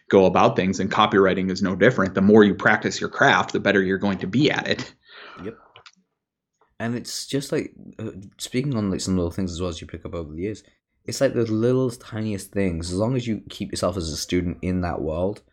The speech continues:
Speaker 2: you'll always pick something, uh, something new up every single day. I mean, there's stuff that I look at with you that I sometimes think, I was like, "Holy shit, I didn't even think of doing that.
Speaker 1: Yeah,
Speaker 2: I should have
Speaker 1: and
Speaker 2: done this."
Speaker 1: and it's the, it's the great thing about, y-, you know, doing what I do.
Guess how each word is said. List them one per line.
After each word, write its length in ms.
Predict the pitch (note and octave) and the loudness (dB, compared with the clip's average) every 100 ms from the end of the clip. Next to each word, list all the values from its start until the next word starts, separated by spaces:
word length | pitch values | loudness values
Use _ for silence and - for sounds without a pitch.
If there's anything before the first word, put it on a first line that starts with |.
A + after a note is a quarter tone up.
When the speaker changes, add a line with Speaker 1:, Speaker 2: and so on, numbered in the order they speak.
| _ _ | _ _
Speaker 2:
you'll 180 | - G#2+ | -6 -4
always 260 | D#2 G2 F#2+ | 0 0 0
pick 180 | - - | -4 -10
something, 300 | E2+ E2+ - | -8 -10 -4
uh, 240 | F#2+ F#2 - | -2 -2 -4
something 360 | F2+ F2 E2+ | -6 -4 -4
new 120 | E2 D2+ | -4 -6
up 120 | - | -6
every 200 | E2+ E2 | -6 -6
single 220 | D#2+ D#2 | -6 -8
day. 140 | D#2+ E2 | -4 -4
I 40 | |
mean, 200 | D#2 E2+ | -4 -4
there's 180 | F2 F2+ | -2 -2
stuff 200 | - G#2+ | 0 0
that 140 | - - | -2 -4
I 100 | F#2 | -4
look 200 | G2 F#2+ | -4 -4
at 100 | E2 | -6
with 160 | D#2+ D2+ | -6 -8
you 460 | E2+ B2 E2+ D#2 - _ _ _ _ | -6 -4 -4 -8 -14 _ _ _ _
that 140 | D2+ - | -14 -12
I 380 | F2 G2 G2 - - | -6 -4 -6 -10 -8
sometimes 380 | G2+ F#2 F2+ | -6 -6 -6
think, 140 | G2 F#2 | -6 -8
I 40 | |
was 100 | F2 | -8
like, 160 | F2 - | -12 -14
"Holy 320 | - - A#2 F#2 | -16 -6 -6 -6
shit, 180 | - | -10
I 20 | G2 | -10
didn't 120 | G2+ | -10
even 140 | E2 | -10
think 240 | E2 F#2+ - | -8 -10 -8
of 100 | - | -6
doing 280 | A2+ G#2+ | -6 -8
that. 100 | - - _ _ _ _ _ _ _ - | -14 -20 _ _ _ _ _ _ _ 4
Speaker 1:
Yeah, 160 | G#3 | 6
Speaker 2:
I 40 | C3+ | 4
should 180 | B2+ A#2 | 0 4
have 80 | D3 | 4
Speaker 1:
and 80 | B2+ | 4
Speaker 2:
done 60 | |
this." 280 | B2+ F2+ - _ _ _ _ _ _ _ - _ _ - | 0 -6 -12 _ _ _ _ _ _ _ -20 _ _ 2
Speaker 1:
and 200 | F3+ F3+ | 2 4
it's 200 | E3+ - | 2 4
the, 200 | D#3 D#3 | 4 6
it's 160 | D3+ | 2
the 80 | D#3+ | 2
great 260 | C#3 C#3 C#3 | 6 6 8
thing 260 | D3+ C3+ A#2+ | 6 6 4
about, 500 | B2 B2 A#2 A2+ - _ _ _ _ - | 4 6 6 4 -6 _ _ _ _ -14
y-, 220 | G#2+ G#2 F#2+ | -8 -6 0
you 120 | C3 | 4
know, 220 | B2 A#2 | 6 6
doing 500 | A2+ A#2+ C#3 B2+ A2+ | 4 8 10 10 8
what 180 | A2+ G#2 | 8 8
I 180 | G#2 A2 | 8 6
do. 440 | A2+ G2 D#3 - | 4 2 0 -6